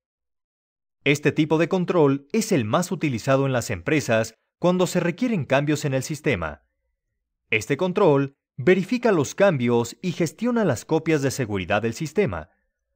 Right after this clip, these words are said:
Para funcionar adecuadamente, el control hace uso de los siguientes recursos. Gestión de cambios, separación de entornos de desarrollo, prueba y producción,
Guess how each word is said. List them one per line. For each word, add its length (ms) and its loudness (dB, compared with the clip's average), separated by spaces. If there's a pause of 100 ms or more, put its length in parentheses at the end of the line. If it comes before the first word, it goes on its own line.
(400)
Para 220 2
funcionar 540 -2
adecuadamente, 880 -2 (240)
el 180 0
control 540 2
hace 280 0
uso 260 0
de 100 0
los 160 -2
siguientes 480 -4
recursos. 760 -4 (1000)
Gestión 480 -4
de 100 0
cambios, 600 -2 (840)
separación 720 2
de 100 4
entornos 520 0
de 100 0
desarrollo, 720 0 (220)
prueba 560 2
y 120 -4
producción, 760 0